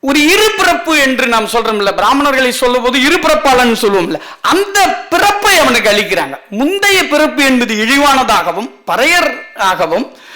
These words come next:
இப்ப தீக்கு பின்னாடி அது ரொம்ப மேன்மையானதாகவும் அவன் ஒரு பூணூல் தவழக்கூடியவனாகவும் மாறுகிறான். இந்த ஷிப்ட் இருக்குல்ல, ஒரு சமூ-, சமூகத்திலிருந்து இன்னொரு சமூக தகுதிக்கு மாறக்கூடிய இந்த ஷிப்ட்,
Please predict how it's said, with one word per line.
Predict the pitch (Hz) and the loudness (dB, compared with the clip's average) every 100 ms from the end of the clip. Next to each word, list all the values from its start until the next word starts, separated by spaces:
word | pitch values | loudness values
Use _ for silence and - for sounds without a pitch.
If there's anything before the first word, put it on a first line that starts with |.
| - | -8
இப்ப | 269 - 285 | -6 -4 -4
தீக்கு | - 370 403 403 359 | -2 2 2 2 0
பின்னாடி | 302 294 285 285 330 | 0 2 2 2 0
அது | 311 240 233 | 2 0 2
ரொம்ப | 247 254 269 | 0 2 0
மேன்மையானதாகவும் | 220 285 302 311 294 262 226 202 175 180 269 | 2 2 2 2 2 2 2 0 0 -4 -4
அவன் | - 196 208 | -2 -2 -2
ஒரு | 196 196 | -4 -4
பூணூல் | - 415 415 349 | 0 2 2 0
தவழக்கூடியவனாகவும் | 277 247 240 240 226 220 214 202 190 190 180 196 240 | 0 0 0 -2 -2 0 2 2 2 2 2 0 -2
மாறுகிறான். | 185 165 151 131 131 - - - - - - - | 0 0 0 -2 -6 -8 -20 -20 -20 -20 -18 -4
இந்த | 330 427 415 370 294 - | -2 0 2 2 2 0
ஷிப்ட் | 392 392 - | -2 -2 -2
இருக்குல்ல, | 415 320 - 214 202 - - - | -2 0 -2 -2 -2 -4 -14 -12
ஒரு | 220 294 370 381 294 - | -2 0 2 0 0 -2
சமூ-, | 254 277 226 - - - | -2 -2 -6 -12 -20 -12
சமூகத்திலிருந்து | - 247 320 339 359 - 254 220 220 262 320 | -4 0 0 0 -2 -4 -4 -4 -4 -2 0
இன்னொரு | 277 370 359 330 | 0 2 0 0
சமூக | - 254 311 294 | 0 0 0 -2
தகுதிக்கு | - 247 262 349 349 - | -2 0 2 2 0 0
மாறக்கூடிய | 262 214 226 226 254 240 247 233 208 | 0 2 2 0 -2 -2 0 0 0
இந்த | 311 285 - - | 2 2 0 -2
ஷிப்ட், | 226 - 254 | -4 -2 -2